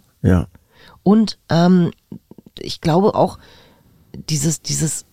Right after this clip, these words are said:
Speaker 2: ähm, die werden dann endlich zu Wunschpartnern.
Speaker 1: Ja. Weil das eben nur noch mit dir ist.
Speaker 2: Genau, weil, ähm,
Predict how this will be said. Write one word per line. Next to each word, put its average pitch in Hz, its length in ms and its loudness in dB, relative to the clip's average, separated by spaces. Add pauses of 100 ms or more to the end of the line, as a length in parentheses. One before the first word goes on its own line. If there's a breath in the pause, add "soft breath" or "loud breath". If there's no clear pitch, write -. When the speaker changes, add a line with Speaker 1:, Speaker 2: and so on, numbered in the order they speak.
Speaker 2:
ähm, 143 340 -2
die 156 160 0
werden 170 180 4
dann 208 120 4
endlich 147 320 -2
zu 165 200 0
Wunschpartnern. 107 1000 -2 (100)
Speaker 1:
Ja. 98 160 4 (1900)
Weil 98 200 2
das 131 140 0
eben 131 260 4
nur 107 120 6
noch 123 160 4
mit 143 180 2
dir 135 160 4
ist. - 280 -6 (340)
Speaker 2:
Genau, 151 400 4 (260)
weil, 160 420 4
ähm, 156 360 2